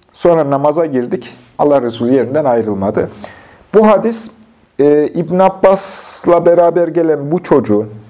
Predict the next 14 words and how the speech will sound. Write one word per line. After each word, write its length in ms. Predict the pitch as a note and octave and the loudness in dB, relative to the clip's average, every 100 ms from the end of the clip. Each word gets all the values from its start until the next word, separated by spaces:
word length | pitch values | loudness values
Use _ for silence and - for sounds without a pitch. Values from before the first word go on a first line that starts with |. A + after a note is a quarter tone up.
| - _ - | -20 _ -8
bunlar 220 | C#3 C#3+ | 0 2
akıl 320 | C#3 - C#3 C3+ | 2 2 0 2
bali 260 | B2+ B2+ | 0 -2
çocuklar 460 | C3 G#2+ G2 - F2+ | -4 -4 -2 -4 -2
yalnız 300 | E2+ F2 E2+ | -2 -4 -6
çocuk 320 | G#2+ G2+ - | -6 -6 -2
derken, 340 | - - - C#3 - _ _ _ _ - _ _ - - - - - _ - | -2 -2 -4 -6 -12 _ _ _ _ -20 _ _ -20 -20 -20 -20 -20 _ -2
e, 680 | A#2+ A2+ A2 G#2+ A2 G#2+ G2+ - - _ | 0 2 0 0 0 -2 -4 -8 -20 _
harbenin 640 | - - E3+ G3 D3+ A2 F#2 | -8 0 2 4 2 0 -2
yani 360 | A2 B2 A#2+ G#2 - | 2 2 2 -4 -4
sütrenin 480 | - F#3 F3 E3 F3+ | -2 2 2 2 0
önünden 420 | D#3+ D#3+ E3 E3+ D#3 | 2 2 2 0 2
geçtiğine 400 | D#3 D#3 D#3 D#3 | 0 0 0 0
yorumlanır. 840 | C3 A2 G#2 G2 F#2 F2+ - - | 0 -2 -2 -4 -4 -6 -10 -20